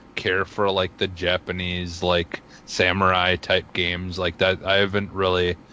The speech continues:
I've never really been interested in those kind of games too much. But the, this game, what, I don't know what it is about it, but it just makes me super interested in it.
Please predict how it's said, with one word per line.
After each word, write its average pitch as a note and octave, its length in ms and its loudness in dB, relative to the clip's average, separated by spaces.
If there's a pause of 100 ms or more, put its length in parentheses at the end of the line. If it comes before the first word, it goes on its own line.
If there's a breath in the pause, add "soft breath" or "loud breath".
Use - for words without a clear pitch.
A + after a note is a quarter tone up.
(340 loud breath)
I've G2+ 220 0
never G2 260 2
really F#2 300 2
been F2 260 0
interested F2+ 600 -2
in F#2+ 160 -4
those F#2+ 240 -4
kind G2 220 -2
of F#2+ 80 -4
games G2 440 -2
too G#2 160 -2
much. G2+ 440 0 (420 loud breath)
But F#2+ 260 4 (180)
the, G#2 320 4
this G#2+ 220 0
game, G2 400 0
what, F#2 160 0
I F2+ 240 -2
don't G2+ 160 2
know F#2+ 160 4
what F#2 240 4
it F#2 140 2
is F#2 200 2
about F2 340 2
it, F2 140 0
but F2+ 140 -2
it F2 140 -2
just F#2 260 0
makes F2+ 340 0
me F2 140 0
super F#2 420 0
interested F2 640 0
in E2 140 4
it. E2 160 0